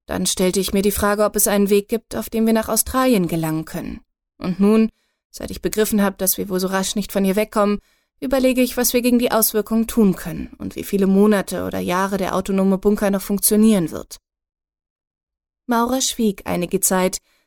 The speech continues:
Sie schien darüber nachzudenken, was sie antworten sollte, bevor sie das Schweigen brach. "Getan haben wir es nicht. Wir haben es geschaffen. Und auch wenn das fatalistisch klingen mag,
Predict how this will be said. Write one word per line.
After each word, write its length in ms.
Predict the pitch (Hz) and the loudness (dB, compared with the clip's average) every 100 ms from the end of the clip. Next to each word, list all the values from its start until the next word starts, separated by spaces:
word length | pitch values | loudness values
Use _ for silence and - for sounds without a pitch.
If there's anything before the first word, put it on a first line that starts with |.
| _ | _
Sie 180 | - 240 | -12 -4
schien 220 | - 254 | 4 4
darüber 300 | 240 233 233 | 4 2 0
nachzudenken, 680 | 226 247 - 233 233 240 | 0 -2 -2 -2 -2 -2
was 120 | 226 214 | -2 0
sie 100 | - | 0
antworten 500 | 220 202 160 156 165 | 0 0 -2 -4 -4
sollte, 500 | 160 165 - 190 208 | -4 -4 -8 -14 -16
bevor 300 | - - 185 | -20 -8 -4
sie 100 | 185 | -2
das 180 | 180 180 | 0 -2
Schweigen 340 | - 190 185 202 | -2 -2 -2 -2
brach. 500 | 185 151 - - - _ _ _ _ _ _ _ | -2 -4 -6 -14 -16 _ _ _ _ _ _ _
"Getan 540 | 170 - 226 302 233 | -8 -4 -2 0 2
haben 260 | 190 185 185 | 0 -2 0
wir 140 | 208 | 0
es 140 | 208 - | 0 0
nicht. 460 | 185 - - - _ _ | -2 -6 -14 -16 _ _
Wir 180 | - 190 | -10 -6
haben 160 | 185 185 | -4 -2
es 140 | - | -4
geschaffen. 640 | 208 - 262 - - 220 - _ _ _ _ | 0 0 0 -2 -8 -12 -18 _ _ _ _
Und 180 | 233 226 | -6 -2
auch 260 | 269 254 - | 0 -2 0
wenn 120 | 226 | 2
das 160 | 220 - | 2 2
fatalistisch 640 | 220 220 262 311 240 - | 0 0 0 0 0 0
klingen 240 | 240 240 | 0 2
mag, 300 | 226 220 - | 2 0 -4